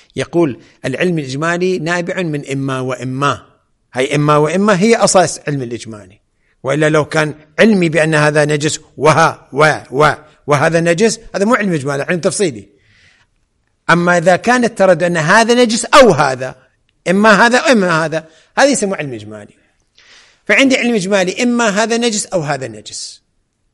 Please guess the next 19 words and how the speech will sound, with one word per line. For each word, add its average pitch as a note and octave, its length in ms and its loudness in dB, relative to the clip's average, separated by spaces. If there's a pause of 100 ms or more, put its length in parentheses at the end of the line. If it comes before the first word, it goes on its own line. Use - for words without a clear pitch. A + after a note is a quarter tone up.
(1040)
تنجز F3+ 720 0
علي، F#3+ 840 0
هاي E3 160 -6
كلمة G3 340 -4
تنجز F#3+ 580 -2
لا F#3 100 2
تنسوها، C3 500 -4 (340)
تنجز F3 680 2
علي D#3+ 680 0
أني E3+ 680 -2
لا E3 220 2
بد D#3+ 360 -2
أن D#3+ 200 -2
أترك. G#3+ 680 0 (880)
ليش؟ E3+ 560 2 (840)
كما A#3 240 2
قلت، F3+ 460 -4 (440)
لأن E3+ 180 -2
ارتكابهما G#3 1300 4